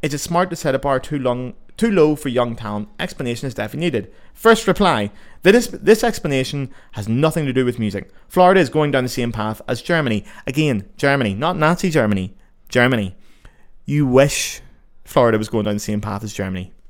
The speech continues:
You should fucking love that. You could do with going down the same path as Germany. Next comment, "And so it begins. Just many of us predicted in twenty sixteen, Florida has joined with Nazi <laughs> Germany." <laughs> Man, Americans are class. Americans are fucking class.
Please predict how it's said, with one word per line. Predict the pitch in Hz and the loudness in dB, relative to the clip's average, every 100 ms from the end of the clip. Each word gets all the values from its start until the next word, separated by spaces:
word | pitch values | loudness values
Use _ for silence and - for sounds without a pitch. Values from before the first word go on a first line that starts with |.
| - - | -18 -10
You | 113 | -8
should | 110 | -2
fucking | 147 143 123 | -2 0 0
love | 117 120 | 0 0
that. | 120 117 | -4 -4
You | 135 | -2
could | 139 | 0
do | - 143 | 4 4
with | 160 156 | 4 2
going | 156 147 | 2 2
down | 135 | 0
the | 127 | 0
same | 135 123 | -4 -4
path | 120 | -4
as | 107 | -6
Germany. | 110 110 101 | -4 -4 0
Next | 180 208 | -2 0
comment, | 220 165 117 - | -2 -2 -4 -8
"And | - | -8
so | - 180 | -2 -2
it | 175 | 0
begins. | 147 107 104 | -2 -4 -4
Just | - 123 | -6 -6
many | 135 151 160 | -4 -2 0
of | |
us | 135 | -2
predicted | - 131 120 120 | -2 -6 -6 -8
in | 113 | -8
twenty | 120 113 | -8 -6
sixteen, | 117 107 104 104 - - - | -8 -10 -8 -8 -10 -20 -14
Florida | - 151 160 160 | 2 6 6 6
has | 131 | 2
joined | - 101 110 117 107 | 0 0 2 0 -2
with | 107 | -2
Nazi | 110 - - 139 | 0 2 2 0
<laughs> | 101 | -4
Germany." | 104 107 120 - - - - - - | -6 -6 -8 -10 -12 -12 -12 -12 -2
<laughs> | 185 - - - - - - - - - 247 - - - - - 180 185 175 - | -2 -2 -10 -8 -8 -8 -8 -8 -10 -10 -10 -12 -16 -18 -18 -16 -14 -12 -10 -4
Man, | 165 | 0
Americans | 165 170 185 180 170 | 2 4 2 2 -2
are | 135 | -8
class. | - - 117 110 117 113 - - - - | -10 -10 -8 -8 -8 -12 -14 -20 -20 -10
Americans | 139 143 160 123 | 0 2 2 -2
are | |
fucking | - - 135 120 117 | -4 -2 -2 -4 -10
class. | 120 104 107 - | -8 -6 -8 -10